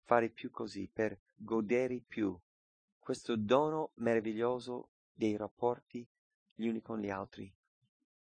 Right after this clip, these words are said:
che siano amicizie o che sia l'amicizia che dura la vita,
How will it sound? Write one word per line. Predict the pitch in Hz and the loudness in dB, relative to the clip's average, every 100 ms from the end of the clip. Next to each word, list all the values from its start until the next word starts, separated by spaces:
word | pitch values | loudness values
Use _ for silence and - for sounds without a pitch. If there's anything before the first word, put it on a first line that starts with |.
| _ | _
che | - | -8
siano | 107 - 123 | -6 -2 2
amicizie | 107 107 - 147 147 - 101 - _ _ | 2 0 -4 -8 -6 -6 -6 -8 _ _
o | 117 | -10
che | - 110 | -4 -4
sia | - 131 | 0 2
l'amicizia | 110 104 104 - 127 - 113 | 2 0 -4 -6 -6 -6 -6
che | 104 | -4
dura | 107 107 | -2 -2
la | 104 | -2
vita, | 98 98 - | -4 -8 -12